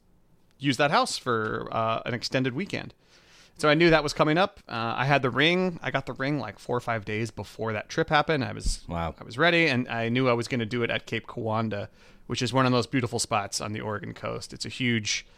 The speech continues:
Speaker 1: dune cape that goes out into the ocean right next to Pelican Brewery. It's one of the spots where I go surfing. It's a spot where Ann and I had, um, had spent a lot of time together. And, uh, I,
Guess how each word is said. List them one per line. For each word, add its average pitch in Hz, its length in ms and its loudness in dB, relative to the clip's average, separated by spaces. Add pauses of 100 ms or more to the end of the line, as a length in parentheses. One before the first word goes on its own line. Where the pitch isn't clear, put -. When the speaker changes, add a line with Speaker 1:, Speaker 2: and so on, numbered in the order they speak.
(520)
Speaker 1:
dune 151 440 6
cape 143 400 2
that 127 100 -4
goes 127 220 2
out 123 140 4
into 127 100 -4
the 117 140 0
ocean 120 360 2
right 113 140 0
next 110 160 -4
to 120 80 -8
Pelican 113 380 -4
Brewery. 107 520 -2
It's 110 220 -6
one 143 140 6
of - 40 4
the 120 40 2
spots 123 300 0
where 123 100 -2
I - 20 -2
go 117 80 -4
surfing. 147 480 2
It's 113 140 -6
a 113 40 -8
spot - 300 -2
where 120 100 -4
Ann 113 200 -4
and 110 100 -2
I 107 140 -2
had, 104 240 -8 (160)
um, 107 360 -10 (100)
had - 100 -18
spent 120 180 -4
a 110 40 -4
lot 104 120 -4
of 107 80 -6
time 117 200 -2
together. 117 420 -6 (580)
And, 110 500 -4 (1080)
uh, 110 320 -2
I, 196 480 0